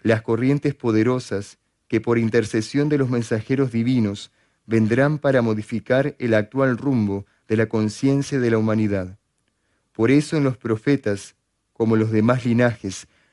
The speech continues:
las conciencias más despiertas, al servicio abnegado por el plan y por la humanidad,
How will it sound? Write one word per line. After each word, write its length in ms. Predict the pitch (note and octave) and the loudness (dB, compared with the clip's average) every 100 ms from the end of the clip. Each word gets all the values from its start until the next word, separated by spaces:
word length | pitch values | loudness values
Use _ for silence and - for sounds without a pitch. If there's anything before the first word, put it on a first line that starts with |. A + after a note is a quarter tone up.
| - | -2
las 160 | A#2 | -2
conciencias 640 | A2+ A#2+ A2 C#3+ D3 D3 C3 | 2 0 2 0 0 0 -2
más 160 | C#3 C#3 | 0 0
despiertas, 800 | A#2+ - C#3 B2+ - G2+ - - _ _ - | -4 0 2 2 -2 -8 -8 -18 _ _ -2
al 160 | G#2+ | 0
servicio 640 | G#2+ A#2 G#2+ C3 D3 D3 C3 | 2 2 2 0 -2 -2 -2
abnegado 520 | A#2 G#2+ A#2+ B2+ B2 | 0 0 2 0 0
por 180 | A#2 G#2+ | -2 -2
el 120 | G2+ | -2
plan 480 | B2 B2+ A2 G2+ - | 0 2 0 -2 -6
y 120 | A#2 | -8
por 200 | - B2 | -4 0
la 80 | A#2 | 2
humanidad, 640 | A2 G#2+ G#2+ G#2 A#2+ B2 | 2 2 2 2 0 -2